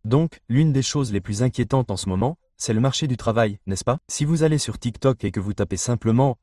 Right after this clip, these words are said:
impossible de trouver du travail », vous verrez un tas de gens se plaindre du fait que malgré une bonne moyenne, une bonne école et un choix de spécialisation correct, pas une majeure en art,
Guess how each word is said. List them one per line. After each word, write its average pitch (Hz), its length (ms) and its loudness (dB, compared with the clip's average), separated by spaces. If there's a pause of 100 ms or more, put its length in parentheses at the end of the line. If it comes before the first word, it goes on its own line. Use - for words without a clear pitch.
impossible 147 500 0
de 107 80 0
trouver 110 300 -2
du 101 100 -2
travail », 131 460 0 (260)
vous 120 140 -2
verrez 143 240 2
un 107 100 2
tas 139 140 0
de 127 80 0
gens 131 160 2
se 120 120 -4
plaindre 127 380 0
du 104 100 -2
fait 139 180 -2
que 107 100 -4
malgré 110 320 2
une 90 100 0
bonne 92 160 0
moyenne, 120 420 -2 (200)
une 101 120 0
bonne 135 200 4
école 131 300 0
et 101 40 -2
un 98 60 0
choix 107 200 -2
de 92 100 -4
spécialisation 107 760 -2
correct, 120 480 -6 (140)
pas 156 120 4
une 127 140 2
majeure 120 320 2
en 87 100 -2
art, 139 280 -4